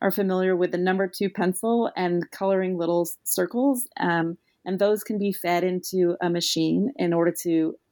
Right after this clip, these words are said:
you know, automatically, um, grade your, grade your test. And this was an invention of, uh, Reynold Johnson, who was, after some time,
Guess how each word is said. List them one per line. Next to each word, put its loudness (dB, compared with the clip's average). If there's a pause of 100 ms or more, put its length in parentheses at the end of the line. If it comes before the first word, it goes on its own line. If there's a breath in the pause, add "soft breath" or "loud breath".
(120)
you 0
know, 0
automatically, 0 (400 soft breath)
um, 2
grade 0
your, 0
grade -2
your -2
test. -2 (400 soft breath)
And 2
this -6
was 0
an 2
invention 0
of, 0 (160)
uh, 2
Reynold 2
Johnson, 0
who -2
was, 2 (180)
after 0
some 0
time, -2